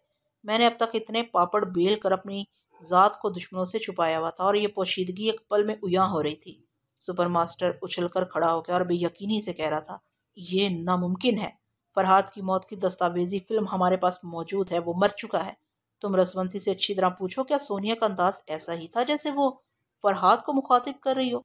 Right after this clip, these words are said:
मैं इस मामले में रसवंती से अच्छी खासी बहस कर चुका हूँ। वो अंग्रेजी नहीं जानती, इसलिए अंदाज़ा न कर सकी कि सोनिया फरहाद को मुखातिब कर रही है, लेकिन, अ, हम तुम ये समझ सकते हैं कि वो किसी शख्स से बातें करते वक्त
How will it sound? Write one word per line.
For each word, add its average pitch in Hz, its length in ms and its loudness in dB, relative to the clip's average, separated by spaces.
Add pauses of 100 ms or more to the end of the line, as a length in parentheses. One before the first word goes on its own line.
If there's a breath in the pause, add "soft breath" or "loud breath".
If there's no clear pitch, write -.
मैं 269 80 4
इस 302 140 0
मामले 240 360 6
में 269 120 6
रसवंती 226 440 0
से 240 100 -2
अच्छी 254 220 0
खासी 240 220 0
बहस 226 320 -2
कर 208 160 -4
चुका 233 280 -2
हूँ। - 180 -4 (520)
वो 233 80 4
अंग्रेजी 233 360 6
नहीं 202 200 0
जानती, 175 340 -4
इसलिए 220 240 0
अंदाज़ा 196 340 4
न 214 60 0
कर 196 140 -4
सकी 180 260 -6
कि 233 120 -2
सोनिया 208 360 -6
फरहाद 196 440 2
को 240 100 -14
मुखातिब 185 480 -4
कर 160 140 -8
रही 156 180 -10
है, 180 100 -16 (420)
लेकिन, 285 360 4
अ, 214 320 -2
हम 247 180 2
तुम 269 220 0 (240)
ये 226 180 0
समझ 254 260 2
सकते 202 320 -6
हैं 214 200 -4
कि 262 80 -2
वो 247 60 -2
किसी 240 220 -6
शख्स - 340 -4
से 226 80 0
बातें 196 320 2
करते 196 360 -4
वक्त 202 320 -2